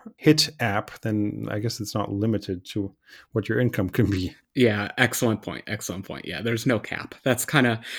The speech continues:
Speaker 2: that's the excitement of it. That's the gambling <laughs> aspect. That's the dopamine
Speaker 1: Yeah.
Speaker 2: hit. Yeah,
Speaker 1: Yeah.
Speaker 2: for sure. Um, but it also means you can spend six months on an app and it makes twenty dollars. Uh, you gotta take
Speaker 1: Sure,
Speaker 2: both
Speaker 1: yeah.
Speaker 2: sides of that coin.
Speaker 1: Scary.
Speaker 2: Yeah, it is. Um,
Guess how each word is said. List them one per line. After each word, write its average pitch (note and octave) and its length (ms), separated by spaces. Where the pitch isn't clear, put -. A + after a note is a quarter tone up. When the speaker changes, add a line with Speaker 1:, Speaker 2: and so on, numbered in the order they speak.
Speaker 2:
that's A2+ 200
the G2+ 80
excitement F#3 480
of F#3 120
it. F3 200
That's - 180
the A2+ 100
gambling B2+ 540
<laughs> B2 40
aspect. C3+ 600
That's A2+ 200
the A2+ 180
dopamine B2+ 400
Speaker 1:
Yeah. C3 140
Speaker 2:
hit. B2+ 200
Yeah, A2+ 240
Speaker 1:
Yeah. A2+ 60
Speaker 2:
for A#2 120
sure. A2+ 420
Um, C#3 380
but D3+ 180
it D3+ 80
also D#3 300
means D3+ 480
you B2+ 80
can C3 160
spend B2 340
six - 300
months A#2+ 260
on A#2 140
an A2+ 100
app A2+ 340
and A2 140
it G#2+ 160
makes G#2 380
twenty G2+ 280
dollars. - 840
Uh, G#2+ 280
you A2 220
gotta A2 160
take A2 260
Speaker 1:
Sure, B2 220
Speaker 2:
both G#2+ 120
Speaker 1:
yeah. G#2 100
Speaker 2:
sides G#2+ 280
of G2 60
that G#2 180
coin. A2 540
Speaker 1:
Scary. A#2+ 500
Speaker 2:
Yeah, A#3 240
it F#3 160
is. G#3 240
Um, F3+ 420